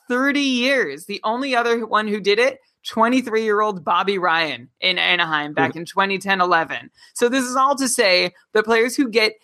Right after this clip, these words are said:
Speaker 1: eighty or more points generally need the power play time to get there. And if they don't need the power play time to get there, like, if they're just amazing players, like, Connor McDavid pr-, would probably get there without the power play time,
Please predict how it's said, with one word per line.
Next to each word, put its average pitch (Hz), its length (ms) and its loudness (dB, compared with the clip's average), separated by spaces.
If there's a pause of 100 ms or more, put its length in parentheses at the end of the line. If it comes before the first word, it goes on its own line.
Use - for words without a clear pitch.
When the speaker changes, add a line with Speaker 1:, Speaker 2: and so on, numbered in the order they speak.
(140)
Speaker 1:
eighty 214 280 0
or 247 80 2
more 202 300 2
points 185 380 0
generally 240 520 0
need 185 460 0 (240)
the 208 80 2
power 202 380 2
play 180 240 2
time 170 320 0
to 170 100 -6
get 190 320 -2
there. 151 400 0 (420)
And 214 140 2
if 233 80 2
they 233 120 2
don't 247 500 0 (180)
need 208 240 0
the 196 60 0
power 185 280 2
play 180 180 0
time 175 320 0
to 170 120 -2
get 185 220 0
there, 165 100 0
like, 165 160 -2
if 180 80 -4
they're 190 100 0
just 196 200 -4
amazing 202 520 0
players, 185 300 0
like, 170 120 -2
Connor 247 260 0
McDavid 220 500 0
pr-, 185 160 -4
would 185 220 -2
probably 185 260 2
get 175 160 0
there 175 80 2
without 180 300 0
the 175 40 -10
power 196 280 0
play 165 180 -2
time, 160 300 -2